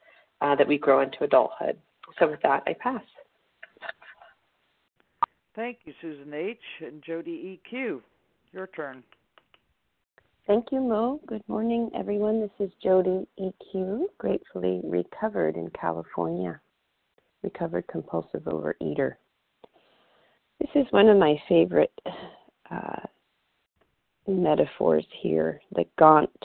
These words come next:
Speaker 3: prospector who's mining for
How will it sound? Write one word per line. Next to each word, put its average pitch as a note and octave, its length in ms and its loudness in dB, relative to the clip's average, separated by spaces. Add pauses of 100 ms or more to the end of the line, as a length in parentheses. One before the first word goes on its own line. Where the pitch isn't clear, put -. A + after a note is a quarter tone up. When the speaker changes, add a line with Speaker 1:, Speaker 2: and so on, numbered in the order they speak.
(360)
Speaker 3:
prospector - 960 -4 (1300)
who's F2+ 200 2 (840)
mining F#3+ 560 4
for F3+ 100 0